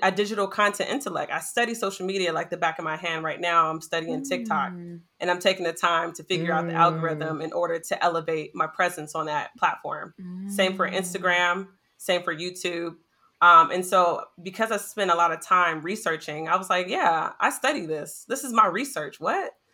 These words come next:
Speaker 1: So yeah, put some respect on my name. I am an intellect when it comes to my industry.
Speaker 3: Yes.
Speaker 1: Period.
Speaker 3: What?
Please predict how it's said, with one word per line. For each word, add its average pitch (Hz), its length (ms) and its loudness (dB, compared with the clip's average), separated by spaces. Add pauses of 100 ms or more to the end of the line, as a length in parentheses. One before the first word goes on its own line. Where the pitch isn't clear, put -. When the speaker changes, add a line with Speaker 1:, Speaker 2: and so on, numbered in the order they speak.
(140)
Speaker 1:
So 226 380 8
yeah, 196 400 2 (100)
put 359 160 -4
some 302 160 -2
respect 262 340 0
on 226 100 0
my 208 120 6
name. 190 240 4
I 202 140 6
am 240 200 4
an - 100 -2
intellect 165 440 -4
when 170 80 -4
it 160 80 -6
comes 160 280 -6
to 160 40 -8
my 156 160 -4
industry. 160 500 -14
Speaker 3:
Yes. 247 1080 6 (680)
Speaker 1:
Period. 466 680 2 (200)
Speaker 3:
What? 349 680 6